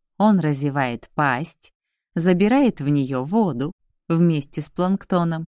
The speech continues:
которой хватило бы, чтобы наполнить немаленький бассейн.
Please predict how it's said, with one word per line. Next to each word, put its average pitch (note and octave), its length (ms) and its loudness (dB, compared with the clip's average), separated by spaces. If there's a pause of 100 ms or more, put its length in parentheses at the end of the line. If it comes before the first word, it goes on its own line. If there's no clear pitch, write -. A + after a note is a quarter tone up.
(440)
которой D3+ 500 0
хватило D3+ 560 -4
бы, C#3+ 140 -2
чтобы C#3+ 340 -6
наполнить D#3+ 760 -2
немаленький D#3 720 -2
бассейн. C#3 640 -4